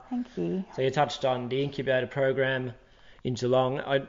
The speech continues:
Speaker 2: I noticed, I had a look on the internet and did some research. I noticed you won a competition last year. So it's a bit, do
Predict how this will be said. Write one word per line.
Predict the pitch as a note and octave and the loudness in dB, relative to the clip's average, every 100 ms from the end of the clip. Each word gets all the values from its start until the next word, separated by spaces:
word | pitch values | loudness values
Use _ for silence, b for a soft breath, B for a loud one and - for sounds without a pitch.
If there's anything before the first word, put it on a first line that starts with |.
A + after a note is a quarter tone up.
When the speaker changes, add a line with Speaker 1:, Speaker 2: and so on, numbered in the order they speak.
| - | -4
Speaker 2:
I | D3+ | 2
noticed, | D3 C#3 - - | 4 2 0 -4
I | B2 | -2
had | C3+ | 0
a | B2+ | 2
look | B2 B2+ | 0 -2
on | A#2+ | -4
the | |
internet | B2+ - B2+ B2+ | -4 -4 -4 -4
and | A#2+ | -4
did | B2+ A2+ | -8 -6
some | A2 | -2
research. | B2+ B2 - C3 B2+ - | 0 0 2 2 0 -4
I | |
noticed | A#2 B2+ B2 - C3 | -4 -2 -2 -4 -2
you | B2+ | 0
won | C#3 C#3 | 0 0
a | C#3 | -6
competition | - D3 B2+ - E3 D3+ | -2 -2 -2 -4 -6 -4
last | D3+ D3+ D3 F3 | 2 2 2 -2
year. | G3+ | 0
So | G3 E3 | 4 2
it's | E3 | 4
a | |
bit, | D#3+ F3+ | 6 6
do | - | 6